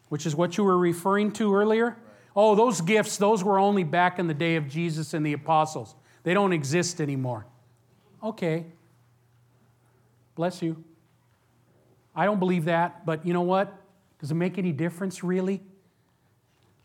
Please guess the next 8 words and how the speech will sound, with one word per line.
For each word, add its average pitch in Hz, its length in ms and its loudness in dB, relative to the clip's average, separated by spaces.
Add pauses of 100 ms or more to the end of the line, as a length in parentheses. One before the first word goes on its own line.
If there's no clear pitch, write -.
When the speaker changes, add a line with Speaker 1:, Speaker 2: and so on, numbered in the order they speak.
(400)
Speaker 1:
No. 117 360 -10 (1400)
Okay, 147 240 -6
disagreement. 156 880 -4
So 160 140 -6
there's 185 260 -2
going 214 380 -2
to - 100 -8
be 170 480 -2